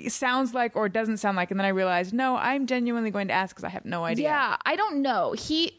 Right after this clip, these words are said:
Speaker 2: he talks to me about it, and it's like, I listened, but I don't, I ca-, I, I still don't quite understand what the day-to-day is.
Speaker 1: Yeah.
Speaker 2: Yeah.
Speaker 1: Did you know there's an oil pipeline or an oil derrick or something? And I didn't even know what an oil derrick was,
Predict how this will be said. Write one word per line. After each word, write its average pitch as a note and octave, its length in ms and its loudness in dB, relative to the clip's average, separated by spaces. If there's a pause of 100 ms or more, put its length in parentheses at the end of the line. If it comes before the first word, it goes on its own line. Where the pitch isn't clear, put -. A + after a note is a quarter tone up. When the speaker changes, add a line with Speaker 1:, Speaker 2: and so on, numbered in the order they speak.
(100)
Speaker 2:
he E4 200 -4
talks D4+ 340 -4
to C4 80 -4
me A3+ 140 2
about G#3 280 0
it, G3 240 0 (140)
and A3+ 160 0
it's - 180 -6
like, - 380 -2 (400)
I B3+ 80 2
listened, C4 640 0
but B3 80 0
I A3+ 80 2
don't, A3+ 500 -2 (240)
I A3+ 100 0
ca-, - 420 -6
I, A#3 200 0
I A#3 100 0
still C#4 260 -2
don't A#3 160 -2
quite G3+ 240 -4
understand G3+ 500 -6
what G#3 160 -6
the - 80 -6
day-to-day - 540 -4
is. - 180 -12
Speaker 1:
Yeah. F#3 520 0 (180)
Speaker 2:
Yeah. - 240 -2 (720)
Speaker 1:
Did C#4 240 -4
you G4 100 2
know B4+ 80 0 (140)
there's G#4+ 140 0
an C#4+ 180 0
oil G#3 320 2
pipeline G3 880 0
or F3+ 200 0
an E3+ 100 0
oil F3+ 300 2
derrick F3+ 540 0
or E3 180 0
something? F3 600 -2
And F3 120 -2
I F#3+ 100 0
didn't G#3 160 0
even F#3 180 -2
know E3+ 120 0
what E3 160 0
an C#3+ 60 -6
oil D3 200 0
derrick C#3+ 320 -2
was, C3 460 0